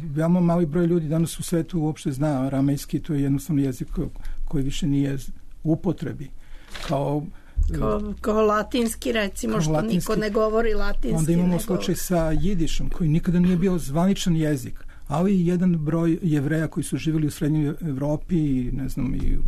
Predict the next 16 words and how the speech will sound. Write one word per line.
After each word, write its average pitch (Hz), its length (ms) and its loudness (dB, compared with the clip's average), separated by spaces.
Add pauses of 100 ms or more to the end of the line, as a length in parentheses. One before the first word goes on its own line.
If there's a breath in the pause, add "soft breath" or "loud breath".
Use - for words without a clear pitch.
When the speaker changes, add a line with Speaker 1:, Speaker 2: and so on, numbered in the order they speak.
(380 loud breath)
Speaker 1:
u 131 140 -4
Rusiji 156 420 0
govorilo 143 680 0
jidišom. 151 520 -2
I 143 140 -4
dan 156 240 0
danas, 170 400 0
e, 156 140 0 (200 soft breath)
neki 156 260 -2
koji 151 220 -2
gaje 147 360 -2 (380 loud breath)
to 170 260 2
u 147 160 0
Americi 151 440 0
govore 135 320 0
jidišom, 139 540 0